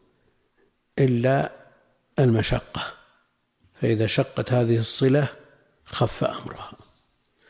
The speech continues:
ولذا يفرقون بين، بين من له عم واحد وبين من له عشرة أعمام، وهذا العم ليس له ولد إلا ولد واحد، و-، والأعمام لهم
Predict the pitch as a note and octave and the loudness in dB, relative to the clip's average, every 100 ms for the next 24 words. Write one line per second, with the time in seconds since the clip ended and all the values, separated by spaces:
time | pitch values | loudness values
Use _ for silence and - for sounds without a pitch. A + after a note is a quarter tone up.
0 | _ _ - A#2+ A#2 A2+ C3+ - - _ | _ _ -4 0 2 2 -2 -6 -12 _
1 | _ _ - C3+ B2+ A#2 B2 E3 D3+ B2 | _ _ -6 -2 0 2 0 2 2 2
2 | B2 B2 B2+ - C#3 B2+ A#2+ C3+ C3+ A#2+ | 2 2 -2 0 2 4 2 2 0 0
3 | A2+ C3+ B2+ A#2+ C3 D3 C3+ C#3+ - - | 2 2 4 4 2 0 -2 -4 -6 -18
4 | _ _ _ _ _ _ _ _ - B2+ | _ _ _ _ _ _ _ _ -2 2
5 | B2+ B2 A#2 A#2+ C3+ B2+ C3+ D3 C3 C3+ | 4 4 2 2 0 -2 0 0 -2 -4
6 | C3+ D3 E3+ - _ _ _ _ _ _ | -4 -4 -4 -14 _ _ _ _ _ _
7 | - - _ A#2+ A#2+ C3+ C3 C3 C#3 C#3 | -20 -20 _ 0 2 4 2 2 2 2
8 | B2 C3+ B2+ B2+ C3+ D3+ C#3+ - - B2+ | 2 0 2 2 2 2 0 -6 -2 2
9 | C3 C3 B2+ C3+ C#3+ D#3 - D#3+ - - | 4 4 2 2 2 0 -2 -4 -6 -20
10 | _ _ - - _ _ - A#1+ A#1+ C#3+ | _ _ -20 -20 _ _ -2 -2 0 0
11 | C3 C3 B2 C3 B2+ B2 B2+ A#2+ | 2 0 0 2 2 2 2 0